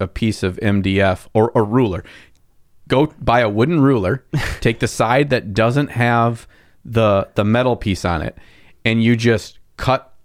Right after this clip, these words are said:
Speaker 1: little slits every inch. You just cut a zzz, about an eighth of an inch or
Speaker 2: Yeah.
Speaker 1: a quarter of an inch. Zzz,
Speaker 2: Yeah.
Speaker 1: zzz, zzz, zzz, zzz. You do that, and then you put it on your back wall, or you put two side supports. That's literally what this thing is.
Speaker 2: Yeah.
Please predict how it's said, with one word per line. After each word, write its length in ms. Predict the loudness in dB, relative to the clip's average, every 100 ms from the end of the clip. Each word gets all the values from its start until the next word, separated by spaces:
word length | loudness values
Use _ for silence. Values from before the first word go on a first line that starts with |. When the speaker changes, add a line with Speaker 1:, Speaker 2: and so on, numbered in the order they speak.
| _ -4
Speaker 1:
little 440 | 0 0 -2 -4 -14
slits 680 | -10 -2 -2 -4 -16 -20 _ _ _ _ _ _
every 280 | -2 0 0
inch. 500 | 0 -4 -4 -10 -14 -14 -4
You 140 | -2
just 200 | -2 -2
cut 200 | -2 0
a 100 | -2
zzz, 320 | -4 -8 -10 _ -6
about 360 | 0 0 0 -2
an 60 |
eighth 200 | -2 -2
of 80 | -2
an 80 | -2
inch 360 | -2 -6 -14 -18 _
or 100 | -2
Speaker 2:
Yeah. 80 | 0
Speaker 1:
a 40 | 2
quarter 260 | 2 2
of 80 | 2
an 60 | 0
inch. 260 | -4 -10 -2
Zzz, 60 |
Speaker 2:
Yeah. 160 | -2 -2
Speaker 1:
zzz, 140 | -6 -8
zzz, 120 | -12 -10
zzz, 120 | -12 -10
zzz. 140 | -12 -12 -20 -20 -20 _
You 160 | 0 0
do 240 | 2 2
that, 440 | 4 2 0 -2 -10 _ _ -20 -20 _ _ _ _ _ -2
and 120 | 0
then 120 | 2
you 100 | 0
put 160 | 2 0
it 80 | 2
on 140 | 0
your 100 | 0
back 300 | 0 0 -2
wall, 300 | 0 2 2
or 40 |
you 100 | 0 -4
put 220 | -6 -6
two 120 | -6
side 280 | -2 0 0
supports. 520 | -4 -4 -4 -4 -4
That's 280 | -2 -2 -4
literally 600 | 0 2 2 0 0 0
what 180 | -2 -2
this 220 | -6 -6
thing 240 | -8 -8
is. 320 | -12 -16 -16 -8
Speaker 2:
Yeah. 340 | -6 -8